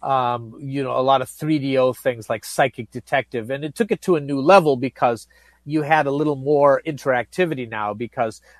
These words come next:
the F M V could also be incorporated with, you know, some stat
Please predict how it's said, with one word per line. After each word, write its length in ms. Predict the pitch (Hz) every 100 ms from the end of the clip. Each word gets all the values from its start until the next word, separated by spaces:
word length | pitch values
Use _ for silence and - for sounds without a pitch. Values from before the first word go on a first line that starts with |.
| -
the 200 | 131 143
F 180 | 165 -
M 220 | 143 135
V 320 | 147 170 156
could 240 | - 175 143 -
also 400 | 160 160 - 143
be 160 | 139
incorporated 760 | 131 - 143 120 127 120 117 113
with, 380 | 120 107 107 127
you 120 | 139
know, 160 | 104
some 240 | 104 123 104
stat 460 | - - 139 113